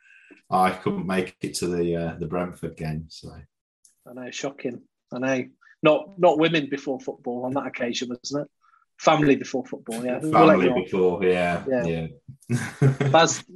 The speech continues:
Speaker 2: I think you were the opposite side of that contingent, which is surprising being Scottish, but, uh,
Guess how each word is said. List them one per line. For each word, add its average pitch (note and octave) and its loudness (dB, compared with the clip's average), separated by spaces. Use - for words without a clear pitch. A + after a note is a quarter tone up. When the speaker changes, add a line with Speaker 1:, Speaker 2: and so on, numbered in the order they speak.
Speaker 2:
I - -6
think G#3 2
you G3 4
were E3+ 0
the E3 2
opposite D3+ -2
side F3 0
of - -2
that C#3 -2
contingent, C3 -8
which C3+ -6
is C3+ -4
surprising C#3+ -2
being C3 -4
Scottish, - -8
but, B2+ -4
uh, B2+ -2